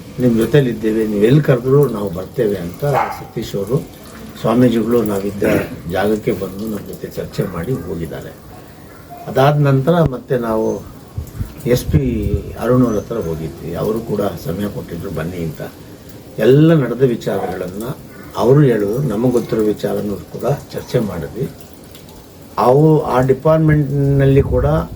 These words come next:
ಎಲ್ಲ ರೀತಿಯಲ್ಲೂ ಕೂಡ ಆ ಹುಡುಗನ ಮನವೊಲಿಕೆಗೆ ಬೇಕಾದ ಪ್ರಯತ್ನಗಳನ್ನು ಅರೆಸ್ಟ್ ಆಗೋ ಮುಂಚೆ ಅವರು ಮಾಡಿದ್ದಾರೆ.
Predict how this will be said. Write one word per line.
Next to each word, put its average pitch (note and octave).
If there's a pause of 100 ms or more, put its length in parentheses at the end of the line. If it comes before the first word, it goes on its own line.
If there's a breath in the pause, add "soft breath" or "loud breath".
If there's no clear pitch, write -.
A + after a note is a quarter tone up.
(600)
ಎಲ್ಲ C#3+
ರೀತಿಯಲ್ಲೂ C#3
ಕೂಡ B2
ಆ C#3
ಹುಡುಗನ D3+
ಮನವೊಲಿಕೆಗೆ B2+
ಬೇಕಾದ A#2
ಪ್ರಯತ್ನಗಳನ್ನು G#2+
ಅರೆಸ್ಟ್ D3
ಆಗೋ A#2
ಮುಂಚೆ G#2+
ಅವರು G#2
ಮಾಡಿದ್ದಾರೆ. E2